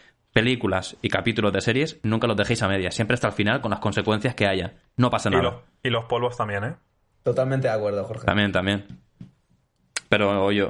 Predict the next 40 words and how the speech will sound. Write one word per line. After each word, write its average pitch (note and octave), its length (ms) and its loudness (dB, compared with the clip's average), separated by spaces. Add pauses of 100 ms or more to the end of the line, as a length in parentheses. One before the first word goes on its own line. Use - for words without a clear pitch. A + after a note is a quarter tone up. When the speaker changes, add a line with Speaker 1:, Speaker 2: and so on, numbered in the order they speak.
Speaker 1:
mi G#2 300 0
recomendación G#2 540 0
habla B2+ 180 0
solamente A2+ 380 0
de G2+ 100 2
series G#2+ 300 0
y G2 40 0
películas, F2+ 340 -2
Carlos, F2+ 240 0
así F#2 120 -6
que G2 80 2
no G2+ 80 2
me G#2+ 60 4
interrumpas, G2+ 480 0
que G2+ 100 -2
si F#2+ 120 -2
no G2 100 2
hay, F#2+ 80 0
que - 240 -6
si G#2 100 0
no, G#2+ 80 2
no G#2+ 60 2
hay G2 80 -2
chiste, - 260 -6
tío. F#2+ 160 -8 (400)
Speaker 2:
Ah, C3 140 -6
perdón, A#2 240 -2
perdón. A2 260 -4
Speaker 3:
Hostia. B2 340 2 (380)
Speaker 1:
<laughs> - 420 -2
Speaker 3:
Aunque C#4+ 260 6
te C3+ 100 0
haya E3 140 2
costado E3+ 420 0
un C#3+ 120 -2
desayuno, C3+ 400 4
¿no? C5 260 6 (360)
Esa - 140 2
serie. B2 260 0 (260)
Speaker 1:
¿Qué, - 280 2